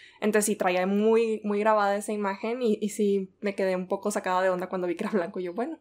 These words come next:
está bien, de ahora en adelante trataré de no olvidarlo".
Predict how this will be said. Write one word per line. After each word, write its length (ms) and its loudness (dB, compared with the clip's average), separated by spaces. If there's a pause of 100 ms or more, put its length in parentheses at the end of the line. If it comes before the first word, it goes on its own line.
(120)
está 220 -6
bien, 260 -4 (340)
de 80 -4
ahora 140 2
en 80 0
adelante 320 0
trataré 320 4
de 80 4
no 100 4
olvidarlo". 520 4